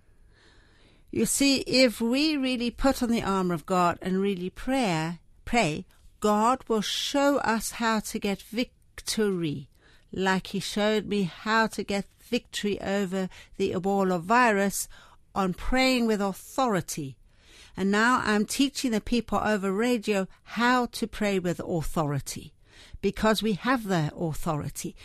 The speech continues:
and we need to take the authority, because it says in the Bible that every knee shall bow and every tongue confess that Jesus Christ is Lord.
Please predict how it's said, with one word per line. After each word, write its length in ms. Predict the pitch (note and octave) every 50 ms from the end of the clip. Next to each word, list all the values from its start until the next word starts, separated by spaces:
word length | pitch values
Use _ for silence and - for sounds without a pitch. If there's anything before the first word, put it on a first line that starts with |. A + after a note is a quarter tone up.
| - - - -
and 140 | F3+ F#3 F#3+
we 120 | G3+ G#3
need 180 | G#3 G#3+ G#3+ D#3
to 100 | - G3 - - _
take 340 | - - D4+ C4 - - -
the 100 | G#3+ F#3+
authority, 760 | E3+ E3 - - F#3+ F3+ F3 D#3+ D3 - - - C#3+ C3+ - - - - - -
because 280 | - F#3+ - G#3 A3 G3+
it 120 | G#3 -
says 260 | - - B3+ C4 B3 -
in 140 | C4 A#3
the 80 | A#3 A3+
Bible 480 | - A3 G#3 G3+ G#3 G3+ G3+ G#3 G3+ - - - - -
that 200 | G3 - - -
every 540 | - - C4+ C4+ B3 A#3+ A#3+ A#3 B3 C4 C4
knee 240 | A3 A#3 A#3 A3+ A3
shall 360 | G3 - - - G#3+ G#3 F#3+
bow 480 | F#3 - G3+ G3 F#3+ F#3+ G3 G#3 - - -
and 240 | - G3 F#3+ - - -
every 520 | - A#3+ A#3+ G#3+ G#3+ G#3 G#3+ A3+ A#3+ A3
tongue 440 | - - - - G#3+ G3+ G3+ G3 F#3
confess 760 | - - G3+ G3 F3+ - - - A3+ G3+ G3+ F3 - - -
that 260 | G3+ F3 - - -
Jesus 680 | - - A3 A3+ A3+ G#3 F#3 - - A3 G#3+ - -
Christ 500 | - - - A3 G#3 G#3 G3+ E3+ - -
is 320 | - - G3 F#3 E3+ E3+ F3
Lord. 420 | F#3 F#3+ G3 F3+ E3 D#3 E3+ -